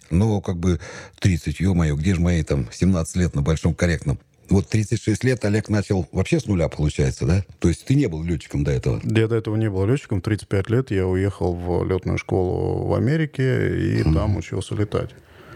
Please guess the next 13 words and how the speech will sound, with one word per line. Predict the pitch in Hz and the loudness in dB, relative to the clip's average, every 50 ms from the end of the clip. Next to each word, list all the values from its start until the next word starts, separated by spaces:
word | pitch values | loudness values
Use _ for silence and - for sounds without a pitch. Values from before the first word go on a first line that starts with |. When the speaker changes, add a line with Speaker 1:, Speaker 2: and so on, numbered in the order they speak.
| - - | -8 -2
Speaker 2:
Я | - 104 98 107 110 | 0 2 4 4 2
могу | 117 131 127 131 | 2 0 -2 -6
сказать, | - - 123 123 131 139 127 | -6 -4 -4 -2 -2 -2 -2
что | - - - - 113 110 | -4 -4 -4 -2 0 0
вот | 107 107 - | -2 -2 -4
по | - | -6
сравнению | - - 123 120 131 135 127 123 113 107 107 104 104 | -2 0 0 2 2 2 2 2 0 0 0 -2 -4
с | - - - - - - - - - | -6 -8 -12 -14 -14 -14 -12 -8 -4
ребятами, | 95 - - - 104 107 107 110 117 104 95 90 87 | -2 -2 0 0 2 2 2 2 0 0 -2 -2 -4
которые | - 92 - 95 92 90 92 | -4 -4 -4 -2 -2 -2 -4
летали | 95 - 95 90 90 | -2 -2 -2 -2 -2
там | 90 - 101 92 95 90 | -2 -2 -2 -2 -2 -4
же | 92 90 87 87 87 90 92 90 101 107 107 | -4 -4 -4 -4 -4 -6 -6 -6 -6 -6 -8